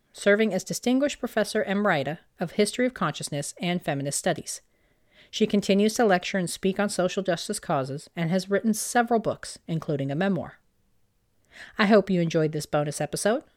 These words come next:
Remember, to learn more about the show, including source material, requesting an episode topic, or just supporting the pod, check out my website at w w w dot civics and coffee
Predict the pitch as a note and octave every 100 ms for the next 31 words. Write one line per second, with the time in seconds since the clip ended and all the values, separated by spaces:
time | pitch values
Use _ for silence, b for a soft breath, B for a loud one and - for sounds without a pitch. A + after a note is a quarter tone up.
0 | - F3+ E3 D#3 G#3 D4+ - A3 G3 G3
1 | G3 G3 G3 F#3 - F3+ G#3+ A3+ D#4+ E3+
2 | F3+ F3+ D#3+ - D4 D4+ D4+ C#4+ D4 C#4
3 | C4+ B3+ B3+ C#3+ - C#3 B2 A2+ F#3+ -
4 | A#3+ A3+ A3 A3 G#3 A3 B B B F#4+
5 | G4 F#4 A#3+ - - D3+ C#3+ C#3+ B3 B3
6 | B3+ B B B - D4 C4+ G3+ E3+ D3+
7 | D3 - C#3 - D#3+ E3+ - _ _ -
8 | G#3+ G#3+ G#3+ F#3 D3 C#3 C#3 G3+ C4 C4
9 | C4 - D4 D4 - _ - - - D#3
10 | C3 - C#3+ G3 G3+ G#3